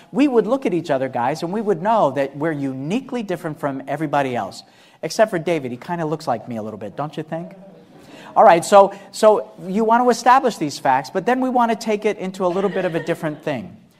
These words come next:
We want to talk about the fact that each one of us was created differently than everybody else.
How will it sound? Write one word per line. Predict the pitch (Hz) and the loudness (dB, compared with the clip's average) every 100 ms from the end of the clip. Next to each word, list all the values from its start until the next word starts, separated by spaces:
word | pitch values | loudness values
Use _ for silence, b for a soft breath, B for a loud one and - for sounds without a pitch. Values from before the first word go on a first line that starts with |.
| b b - | b b -6
We | 208 | 0
want | 240 233 | 2 2
to | |
talk | 233 262 | 0 0
about | 214 156 151 | 2 0 0
the | 160 | 2
fact | 165 156 | 2 2
that | 165 - | -2 -4
each | 214 233 | -6 -6
one | 185 190 | -2 0
of | 180 135 | 0 -2
us | 127 - B B | -6 -8 B B
was | 156 156 | -6 -6
created | - 165 180 196 208 180 - 139 | -4 -2 0 2 2 0 -8 -8
differently | 139 165 165 123 135 | -4 -4 -4 -4 -4
than | 135 131 | -4 -6
everybody | 143 151 151 139 135 127 | -6 -4 -2 0 0 -2
else. | 104 90 - | -4 -8 -14